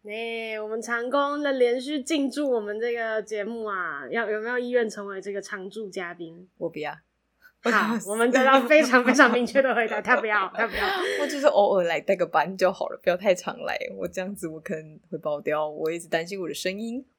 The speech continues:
Speaker 2: 会被剪辑的人杀死。
Speaker 1: 哎，不会啦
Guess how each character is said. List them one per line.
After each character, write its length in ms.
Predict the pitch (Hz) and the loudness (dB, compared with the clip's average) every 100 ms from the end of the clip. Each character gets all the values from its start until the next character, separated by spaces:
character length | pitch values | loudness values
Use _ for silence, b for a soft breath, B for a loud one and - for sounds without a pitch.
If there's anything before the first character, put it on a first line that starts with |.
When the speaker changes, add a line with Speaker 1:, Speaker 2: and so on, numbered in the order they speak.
| _ | _
Speaker 2:
会 80 | - | -6
被 100 | 156 | -6
剪 240 | 156 143 135 | -4 -6 -6
辑 140 | - | -14
的 100 | 147 | -12
人 120 | 135 | -10
杀 280 | 160 196 196 254 | -12 -12 -12 -12
死。 340 | - - - _ | -8 -8 -10 _
Speaker 1:
哎， 120 | 175 175 | -20 -20
不 460 | 185 180 214 294 381 | -18 -10 -2 0 0
会 80 | - 453 440 415 392 370 339 330 311 302 294 | 0 -2 -2 -4 -2 -4 -4 -8 -10 -12 -12
啦 880 | 302 302 294 294 285 269 262 247 247 | -8 -4 -2 -2 0 0 2 2 2